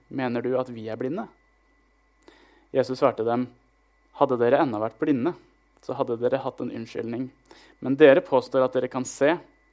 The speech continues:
og har kunnskap om rett og galt, og likevel vil dere ikke tro. Derfor er dere skyldige.» Jeg sa at domssøndag høres alvorlig ut, eh, og det er det.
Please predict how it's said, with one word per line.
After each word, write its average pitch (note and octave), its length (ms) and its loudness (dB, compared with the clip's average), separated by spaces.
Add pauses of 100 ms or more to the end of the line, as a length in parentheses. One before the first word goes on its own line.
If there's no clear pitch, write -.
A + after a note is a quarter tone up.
og - 100 -8
har B2+ 160 0
kunnskap - 480 -6
om B2 160 -2
rett - 160 -8
og B2+ 80 -6
galt, C#3 320 -4 (160)
og F3 160 -4
likevel C#3+ 560 -4 (160)
vil B2+ 160 -8
dere C3 160 -4
ikke E3+ 160 -8
tro. F#3 160 -6 (960)
Derfor C3+ 480 0 (1040)
er B2+ 160 0
dere A2+ 160 -4
skyldige.» F#2 360 -12 (2000)
Jeg C3+ 160 0
sa C#3+ 140 10
at C#3+ 100 4
domssøndag B2 720 2
høres A#2 320 2
alvorlig B2 480 2
ut, D3 280 -6 (200)
eh, B2+ 380 -2 (880)
og C3+ 80 0
det C#3 160 6
er B2 220 4
det. - 20 -12